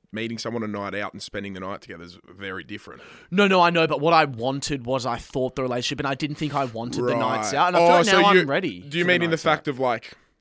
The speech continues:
Speaker 1: you would see us, say, go home with a girl, and then you'd be like, "I wish I had someone to go home to in a boyfriend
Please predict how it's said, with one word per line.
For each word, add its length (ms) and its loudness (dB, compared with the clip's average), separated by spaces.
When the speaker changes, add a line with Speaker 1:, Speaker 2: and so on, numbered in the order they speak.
Speaker 1:
you 160 0
would 120 0
see 180 0
us, 160 0
say, 240 -2
go 180 -2
home 180 -4
with 120 -4
a 20 -8
girl, 420 -2
and 140 -4
then 100 -4
you'd 140 -6
be 60 -4
like, 160 -2
"I 60 -2
wish 260 -6
I 100 -2
had 140 -4
someone 240 -6
to 100 -8
go 160 -2
home 300 -6
to 240 -6
in 100 -8
a 40 -10
boyfriend 320 -4